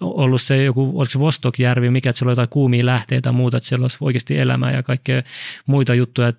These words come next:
mä en tiedä yhtään, että siellä olisi jotain jää-, jäävalle ja muuta. Mä en tiedä, mennä, niin se kuulostaa oikeasti joltain niinku sadulta, mut mä uskon, että kaikilla sanonnoilla on merkitys, ja mä uskon, että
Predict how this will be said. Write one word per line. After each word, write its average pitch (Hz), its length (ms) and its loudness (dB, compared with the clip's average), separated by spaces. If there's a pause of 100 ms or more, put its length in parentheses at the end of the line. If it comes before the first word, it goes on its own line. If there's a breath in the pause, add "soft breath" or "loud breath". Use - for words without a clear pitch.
(140)
mä 139 180 2
en 139 80 0
tiedä 143 220 2
yhtään, 135 300 0
että 120 80 -2
siellä 131 120 2
olisi 123 220 -2 (920 loud breath)
jotain 123 280 2
jää-, 123 260 2 (160)
jäävalle 117 840 0
ja 117 60 2
muuta. 117 240 2
Mä 127 60 4
en 123 60 0
tiedä, 131 160 2
mennä, 127 280 2
niin 135 140 -2
se 127 120 2
kuulostaa 147 340 0
oikeasti 135 260 0
joltain 139 300 2
niinku 135 120 2
sadulta, 135 440 0
mut 127 180 -2 (600 loud breath)
mä 139 60 4
uskon, 160 280 2
että 151 120 0
kaikilla 165 280 2
sanonnoilla 143 420 4
on 135 60 4
merkitys, 139 320 2
ja 135 60 4
mä 139 60 4
uskon, 139 180 2
että 143 140 -2